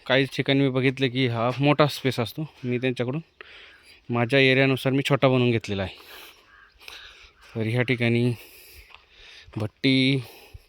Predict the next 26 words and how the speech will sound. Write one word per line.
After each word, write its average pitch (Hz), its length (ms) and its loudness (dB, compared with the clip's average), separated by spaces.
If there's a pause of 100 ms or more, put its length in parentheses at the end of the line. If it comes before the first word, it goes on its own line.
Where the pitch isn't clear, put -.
(260)
गेले 120 280 0
दहा 113 320 0
पंधरा 117 320 -2
दिवस 117 200 -2
झाले 110 240 -2
येऊन 113 300 -2 (1000)
आहे, 107 180 -4
पण, 120 340 0
अ, 120 320 -6 (100)
पक्षी - 240 -4
असल्या 117 280 -2
कारणाने 117 340 0
बसवता 117 400 -2
नाही 127 140 4
आली. 107 140 -2 (1120)
आता 104 180 -6
पक्षी - 300 -4
येणार 113 280 0
आहेत, 107 220 -2 (600)
त्याच्या 110 240 -4
आधी 113 160 -2
म्हणलं 117 240 -4
पूर्ण 113 320 -4 (260)
इन्स्टॉलेशन 113 520 -2
वगैरे 107 280 -6
करून 110 300 -6